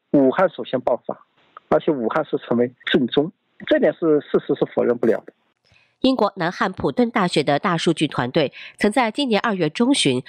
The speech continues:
Speaker 2: 用大数据分析的方式，对封城前离开武汉的六万名人士的手机与航空数据进行分析，并绘制出了这批人的移动轨迹图表。研究团队在分析结果时就曾提出警告，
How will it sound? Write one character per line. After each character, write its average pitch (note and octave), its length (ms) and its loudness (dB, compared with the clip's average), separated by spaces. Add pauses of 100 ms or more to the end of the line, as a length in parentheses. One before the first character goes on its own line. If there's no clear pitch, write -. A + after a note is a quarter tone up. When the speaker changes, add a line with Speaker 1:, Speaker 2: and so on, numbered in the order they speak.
(140)
Speaker 2:
用 G#3 200 2
大 B3+ 180 -2
数 G#3 160 0
据 E3+ 160 0
分 A3+ 200 2
析 B3+ 160 -2
的 D3+ 100 -2
方 C#3 180 -4
式， C3+ 300 0 (240)
对 A3+ 180 4
封 D4+ 200 -2
城 F3+ 180 -2
前 C#3+ 260 -2
离 D3+ 120 2
开 A3+ 200 -2
武 G#3+ 160 -2
汉 E3 280 -4
的 D#3 160 0
六 C4+ 160 0
万 G#3+ 200 0
名 D#3 160 -2
人 C#3 160 0
士 E3+ 200 -2
的 D3+ 100 0
手 B2+ 260 -2
机 F3+ 380 0
与 D#3 180 2
航 D3 240 -4
空 C4+ 220 -2
数 A#3 220 2
据 E3+ 200 0
进 G#3 200 0
行 B2 180 0
分 C#3 180 0
析， D#3 360 0 (180)
并 C#4 180 2
绘 C4 160 2
制 G#3+ 140 -2
出 C4+ 160 0
了 G3+ 160 2
这 B3+ 140 -4
批 A3+ 100 -2
人 E3+ 220 0
的 F#3 140 2
移 D3+ 180 -4
动 F#3+ 200 0
轨 C3+ 240 -2
迹 F#3+ 240 -2
图 C#3+ 220 -2
表。 C#3+ 320 -2 (480)
研 E3+ 140 2
究 G3+ 100 0
团 D#3 220 -2
队 F#3 160 2
在 E3 200 -2
分 A#3+ 160 -4
析 C4 140 -4
结 - 180 0
果 D#3+ 200 0
时 D3+ 200 -6
就 B3+ 200 2
曾 D3+ 240 -2
提 D#3+ 180 -2
出 B3+ 240 0
警 C3 220 -2
告， - 260 -4